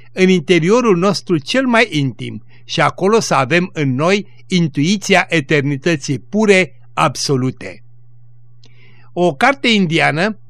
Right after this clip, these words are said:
spune: „Cel ce s-a desprins de senzațiile lumii de afară și care găsește mulțumire în propriul său suflet, acela s-a unit cu Dumnezeu.”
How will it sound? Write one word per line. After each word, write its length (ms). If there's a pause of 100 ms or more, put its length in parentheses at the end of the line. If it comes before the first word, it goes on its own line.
(140)
spune: 640 (540)
„Cel 220
ce 180
s-a 200
desprins 600
de 120
senzațiile 880
lumii 340
de 120
afară 640 (840)
și 180
care 280
găsește 520
mulțumire 600
în 80
propriul 400
său 260
suflet, 560 (360)
acela 600
s-a 240
unit 460 (280)
cu 320 (100)
Dumnezeu.” 640